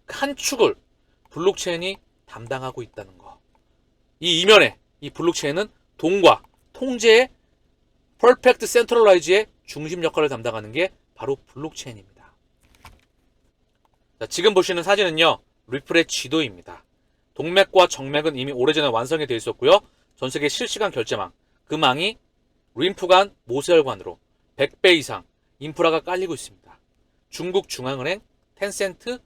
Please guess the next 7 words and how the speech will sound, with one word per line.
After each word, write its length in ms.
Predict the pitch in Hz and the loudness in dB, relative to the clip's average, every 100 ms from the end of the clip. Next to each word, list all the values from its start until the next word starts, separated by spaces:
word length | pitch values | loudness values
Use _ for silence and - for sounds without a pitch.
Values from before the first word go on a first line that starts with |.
| _ _ | _ _
위챗페이, 540 | 139 - 165 - 110 - _ _ | -14 -4 -6 -4 -14 -14 _ _
알리페이, 560 | - 139 196 - 190 220 - | -2 2 2 0 -2 -2 -6
알리바바. 500 | 113 120 101 - - _ _ _ _ _ _ | -8 -6 -8 -12 -20 _ _ _ _ _ _
중국 240 | 208 247 | -6 -4
중앙은행 360 | 202 208 202 202 | 2 4 6 4
씨비디씨 380 | - 226 208 | -2 -4 -4
통해서 440 | - 170 156 214 | -4 -4 2 2